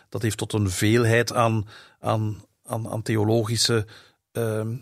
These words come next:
vormgevingen en, en, en expressies geleid. Ehm, eh, op, op het vlak van, van de christologische dogma's bijvoorbeeld, hè,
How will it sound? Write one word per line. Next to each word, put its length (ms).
vormgevingen 920
en, 300
en, 240
en 140
expressies 600
geleid. 540
Ehm, 340
eh, 200
op, 120
op 100
het 120
vlak 260
van, 300
van 160
de 100
christologische 760
dogma's 420
bijvoorbeeld, 540
hè, 100